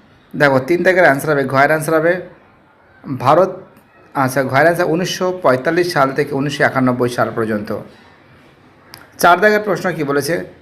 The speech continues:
যে পটাশ ড্যাম সম্মেলন অনুষ্ঠিত হয়েছিল? চারের অ্যান্সার হবে, খয়ের অ্যান্সার উনিশশো পঁয়তাল্লিশ সালে।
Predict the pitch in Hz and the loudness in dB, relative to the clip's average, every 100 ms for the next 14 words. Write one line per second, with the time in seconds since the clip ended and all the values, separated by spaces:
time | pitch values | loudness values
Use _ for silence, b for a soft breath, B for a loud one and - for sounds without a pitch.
0 | b b - 147 165 165 185 214 202 196 | b b -8 -2 0 2 2 2 2 0
1 | 190 - 147 151 165 147 143 147 156 156 | -2 -2 0 2 2 2 0 -2 -4 -2
2 | 139 131 147 147 147 B B B _ - | 0 -2 -4 -4 -8 B B B _ 2
3 | 160 185 170 165 151 139 - 147 151 151 | 4 6 4 2 -2 -2 -2 -2 -2 -2
4 | 143 143 143 156 127 120 123 110 110 - | -4 -4 -6 -4 -2 0 -2 -4 -6 -8
5 | 101 | -8